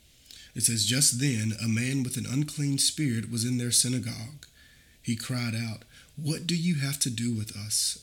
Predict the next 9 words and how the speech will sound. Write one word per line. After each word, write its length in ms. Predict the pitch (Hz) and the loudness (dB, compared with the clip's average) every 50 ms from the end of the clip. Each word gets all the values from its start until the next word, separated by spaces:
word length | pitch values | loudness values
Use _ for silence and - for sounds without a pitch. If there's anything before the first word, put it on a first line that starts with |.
| 98 | -2
Jesus 420 | 110 107 110 120 117 117 113 104 107 | 0 2 4 4 4 4 4 4 2
of 180 | 117 104 98 | 2 -2 -4
Nazareth? 600 | 110 107 107 113 110 120 117 120 120 117 - - - - - - - - | -2 -2 0 0 0 -2 -2 -4 -8 -8 -12 -18 -20 -20 -20 -20 -18 -8
Have 200 | - 127 127 127 | -4 -2 0 2
you 160 | 143 151 151 | 4 4 4
come 580 | 135 - - - 131 151 160 139 117 113 117 120 | 4 2 -4 -4 -2 -2 0 0 0 0 -2 0
to 140 | 117 - 135 | 0 0 0
destroy 600 | 123 123 120 - - - 113 123 127 123 113 107 110 - | 2 0 2 2 2 0 0 -2 -4 -4 -4 -6 -8 -6
us? 260 | 147 - - - - | -2 0 0 0 -2